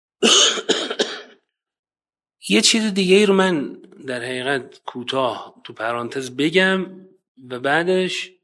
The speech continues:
اه، خلاصه بیایم یه سری آیات ببینیم. یه نکته ای که خیلی کلاً در فرهنگ سازی ها اساساً اهمیت داره،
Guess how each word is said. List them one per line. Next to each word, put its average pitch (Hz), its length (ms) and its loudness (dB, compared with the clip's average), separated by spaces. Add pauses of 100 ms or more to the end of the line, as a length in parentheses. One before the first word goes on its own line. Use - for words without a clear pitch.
(880)
اه، 117 320 -8
خلاصه 120 340 -4
بیایم 147 360 0
یه 139 60 -6 (460)
سری 131 200 -4
آیات 110 480 0
ببینیم. 95 600 -8 (460)
یه 220 160 -2
نکته 214 440 4
ای 214 160 -2
که 214 200 -6
خیلی 170 840 -4
کلاً 120 380 -10
در 113 260 -6
فرهنگ 107 640 -8
سازی 104 380 -6
ها 104 160 -10
اساساً 104 440 -12
اهمیت 104 720 -16
داره، 147 500 -8